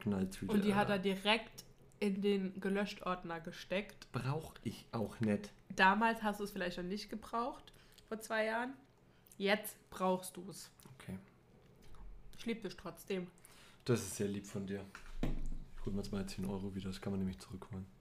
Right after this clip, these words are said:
Speaker 2: <laughs> Was? Nee,
Speaker 1: <laughs>
Speaker 2: bei Freunde und Familie nicht, du Idiot.
Speaker 1: Kann ich
Speaker 2: Also
Speaker 1: das Eis fertig essen?
Speaker 2: Nein.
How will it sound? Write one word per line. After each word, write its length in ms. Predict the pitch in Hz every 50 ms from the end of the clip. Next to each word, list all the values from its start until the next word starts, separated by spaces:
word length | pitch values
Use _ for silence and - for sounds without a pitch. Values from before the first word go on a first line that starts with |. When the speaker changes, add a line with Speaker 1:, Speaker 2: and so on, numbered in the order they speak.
| - - - - -
Speaker 2:
<laughs> 380 | - 220 220 226 214 269 294 -
Was? 340 | 269 294 - - - - -
Nee, 380 | 214 208 185 175 180 185 196 208 185 - 220
Speaker 1:
<laughs> 180 | - 185 -
Speaker 2:
bei 100 | 185 185
Freunde 360 | 185 - - 196 190 185 185
und 100 | 180 180
Familie 480 | - 185 185 185 185 190 185 190 190 156
nicht, 260 | 123 - 220 - -
du 160 | 95 90 98
Idiot. 420 | 92 90 - - - - 180 175 - - - - - - - - - - - - - -
Speaker 1:
Kann 100 | - 196
ich 40 | 208 233
Speaker 2:
Also 360 | 233 240 233 240 233 233 240
Speaker 1:
das 80 | 220 -
Eis 280 | 101 101 - - - - -
fertig 280 | - 127 123 135 131 -
essen? 220 | 127 127 131 123 131 - - - -
Speaker 2:
Nein. 240 | 202 190 180 180